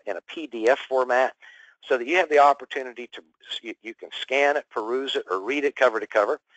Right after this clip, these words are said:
It's about a three-hour read, and just kinda get used to it. We provide that at no cost. <clears throat> So anyhow, uh, I, first of all, I wanna thank you all for being on again. We did come in at about thirty-seven minutes, so we're doing good on time. If you want additional information about the Keys to the I R A Kingdom online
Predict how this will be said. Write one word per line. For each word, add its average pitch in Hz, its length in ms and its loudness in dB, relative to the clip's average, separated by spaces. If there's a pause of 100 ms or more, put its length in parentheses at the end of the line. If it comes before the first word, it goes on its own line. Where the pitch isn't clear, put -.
(280)
It's 104 140 -6
about 131 280 6
a 127 40 2
three-hour 113 580 4
read, 110 300 -8 (260)
and 110 80 -16
just 180 160 -10
kinda 143 260 -2
get 113 220 0
used 101 380 -6
to 147 120 -2
it. 170 100 -8 (680)
We 135 100 -10
provide 139 340 4
that 113 180 6
at 104 60 -12
no 98 140 -4
cost. 90 400 -10 (640)
<clears throat> 185 260 4
So 147 160 4
anyhow, 165 320 0 (380)
uh, 120 200 4
I, 117 160 4
first 190 160 -2
of - 40 -6
all, 143 80 6
I - 20 6
wanna 123 140 2
thank 170 240 0
you 151 60 2
all 135 80 4
for 120 100 -6
being 110 240 -4
on 139 180 -2
again. 117 360 -6
We 107 220 -12
did 143 260 -4
come 123 200 -6
in 117 100 -4
at 107 60 -8
about 107 300 -2
thirty-seven 113 600 -2
minutes, 98 280 -12
so 143 80 -8
we're 185 100 -8
doing 175 180 -6
good 120 160 2
on 101 140 0
time. 98 320 0 (760)
If - 140 -8
you 240 80 -4
want 262 120 0
additional 131 440 0
information 120 680 -2
about 107 280 4
the - 60 -16
Keys 127 340 -10
to 110 80 -12
the 98 160 -8
I 113 180 6
R 107 160 4
A 101 60 -2
Kingdom 127 480 -10
online 113 480 0